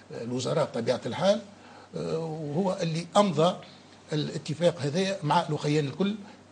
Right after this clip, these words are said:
هكا باش نعطيو قيمة كبيرة لها التوجه ولها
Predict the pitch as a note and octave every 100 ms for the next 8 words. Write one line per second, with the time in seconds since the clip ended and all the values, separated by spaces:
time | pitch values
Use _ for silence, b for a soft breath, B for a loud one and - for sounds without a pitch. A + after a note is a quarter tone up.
0 | - E3+ F3 D#3 F3+ C#3 - F3 C#3 -
1 | - B B B - B B - F#3+ D#3+
2 | C#3 - D#3 C#3+ G3+ G#3+ G#3+ - C#3 D#3+
3 | F3 F3+ G3 G3 G3 - B B B B2
4 | D3